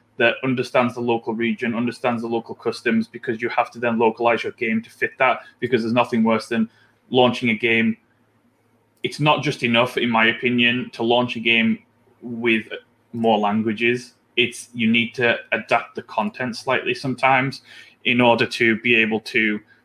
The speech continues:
effectively penetrate that marketplace. So some, you know, because something that is absolutely fine in the West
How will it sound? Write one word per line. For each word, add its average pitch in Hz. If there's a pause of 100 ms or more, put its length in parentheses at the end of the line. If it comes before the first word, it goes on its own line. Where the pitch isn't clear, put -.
(320)
effectively 110 (640)
penetrate -
that 101
marketplace. 110
So 107
some, 120
you 120
know, 107
because 117
something 123
that 107
is 117
absolutely 123
fine 113
in 107
the 104
West 127